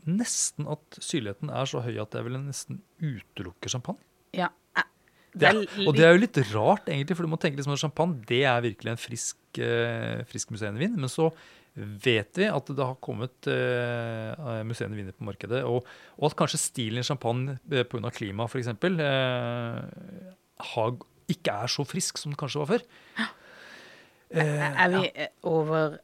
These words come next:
Speaker 2: er vi
Speaker 1: Er vi
Speaker 2: over
Speaker 1: over
Speaker 2: det?
Speaker 1: kanalen?
Speaker 2: Ja, er vi over det?
Speaker 1: Er vi over kanalen?
Speaker 2: Eh, the U K?
Speaker 1: Ja, jeg, eh, jeg synes dette er en vin som er såpass konsentrert,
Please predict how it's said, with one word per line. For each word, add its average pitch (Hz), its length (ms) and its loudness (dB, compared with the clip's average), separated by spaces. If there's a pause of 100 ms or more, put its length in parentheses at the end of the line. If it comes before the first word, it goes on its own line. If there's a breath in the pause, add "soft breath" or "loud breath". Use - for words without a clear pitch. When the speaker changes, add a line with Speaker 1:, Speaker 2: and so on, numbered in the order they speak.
(140)
Speaker 2:
er 165 140 0
vi 156 100 2
Speaker 1:
Er 147 180 4
vi 147 100 8
Speaker 2:
over 156 80 8
Speaker 1:
over 139 100 6
Speaker 2:
det? 143 60 2
Speaker 1:
kanalen? 151 400 8
Speaker 2:
Ja, 139 120 -2 (160)
er 143 60 2
vi 175 160 4
over 165 300 4
det? 165 100 8
Speaker 1:
Er 110 240 6
vi 151 80 12
over 147 120 10
kanalen? 160 360 10 (400 loud breath)
Speaker 2:
Eh, 196 140 6
the 180 140 4 (140)
U 180 60 4
K? 202 220 0 (120)
Speaker 1:
Ja, 139 140 10 (140)
jeg, 170 420 6 (100)
eh, 147 640 6 (640)
jeg 147 180 6
synes 160 160 0
dette 135 200 0
er 123 80 2
en 117 80 -2
vin 113 120 0
som 135 160 -6
er 120 80 -2
såpass 110 320 -6
konsentrert, 135 600 -4